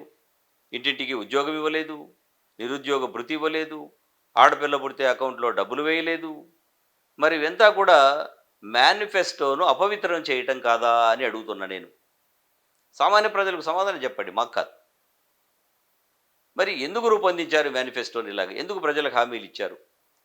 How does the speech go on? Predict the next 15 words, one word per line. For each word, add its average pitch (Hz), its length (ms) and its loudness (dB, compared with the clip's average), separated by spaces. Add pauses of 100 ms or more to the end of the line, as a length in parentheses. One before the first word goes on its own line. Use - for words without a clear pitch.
(120)
అంటే 151 180 -2
కేవలం 190 500 2
అధికారమే 175 720 6
పరమావధిగా 147 760 2 (220)
మేనిఫెస్టోను 143 760 -2
రూపొందిస్తున్నారా 110 800 -4
మీరు? 92 300 -10 (640)
అలా 131 180 4
జరగకూడదు 120 600 -2
ప్రజాస్వామ్యంలో 98 840 -6 (140)
అన్నది 120 260 -8
నా 131 140 -2
తపన, 110 400 -4
బాధ 107 280 0
కూడా. 90 260 -8